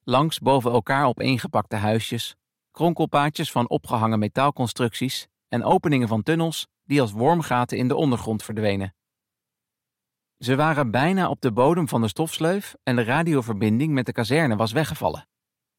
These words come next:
Het natuurlijke bodempunt van wat honderden jaren geleden een gracht was geweest, waren ze allang gepasseerd. Ze zaten nu dieper in de grond, in de sleuven die de sloppenbewoners in honderden jaren van droogte hadden uitgegraven.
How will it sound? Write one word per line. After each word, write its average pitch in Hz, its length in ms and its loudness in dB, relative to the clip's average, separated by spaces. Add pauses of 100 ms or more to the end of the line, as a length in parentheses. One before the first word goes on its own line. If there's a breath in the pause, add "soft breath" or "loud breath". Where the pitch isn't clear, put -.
(800)
Het 127 160 -4
natuurlijke 180 520 2
bodempunt 151 680 2
van 135 160 2
wat 113 140 2
honderden 131 440 2
jaren 120 300 0
geleden 110 520 0
een 101 80 -4
gracht - 320 -2
was 131 180 -2
geweest, 123 480 -4 (360)
waren 147 240 0
ze 139 100 0
allang 147 280 2
gepasseerd. 113 600 -4 (1080)
Ze - 160 -6
zaten 160 320 0
nu 156 160 2
dieper 131 340 0
in 98 120 2
de 95 80 -2
grond, 117 400 -4 (320)
in 139 160 2
de 135 100 2
sleuven 165 640 0
die 123 180 -2
de 131 80 0
sloppenbewoners 147 880 0
in 120 160 -2
honderden 143 420 0
jaren 117 340 0
van 110 160 -2
droogte 123 400 0
hadden 104 220 2
uitgegraven. 110 760 -2